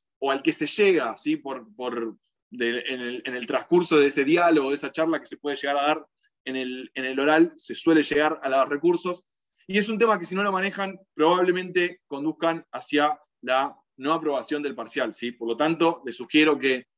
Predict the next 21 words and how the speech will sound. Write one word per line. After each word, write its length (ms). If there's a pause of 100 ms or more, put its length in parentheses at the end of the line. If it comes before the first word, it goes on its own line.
(120)
no 180
se 120
pierdan 320
la 100
clase 460
del 220
doctor 280
Basso 420
de, 380
de 100
recursos, 580 (260)
y 80
que 80
es 100
un 100
tema 440
que 320
le 140
den 360 (160)
la 340
bolilla 320